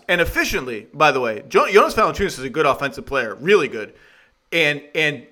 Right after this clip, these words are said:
flip him for a center who maybe is a little better defensively, doesn't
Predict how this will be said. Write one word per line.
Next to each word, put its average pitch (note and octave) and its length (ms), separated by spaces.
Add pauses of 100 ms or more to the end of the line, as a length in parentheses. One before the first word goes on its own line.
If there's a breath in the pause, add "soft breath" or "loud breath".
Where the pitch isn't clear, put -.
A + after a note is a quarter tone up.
(240)
flip A3 320
him F3 280
for D3+ 160
a C#3+ 80
center D#3+ 380
who D3+ 100
maybe D#3 240
is B2+ 120
a C#3+ 40
little F3+ 160
better D#3 200
defensively, C#3+ 640 (140)
doesn't E3+ 380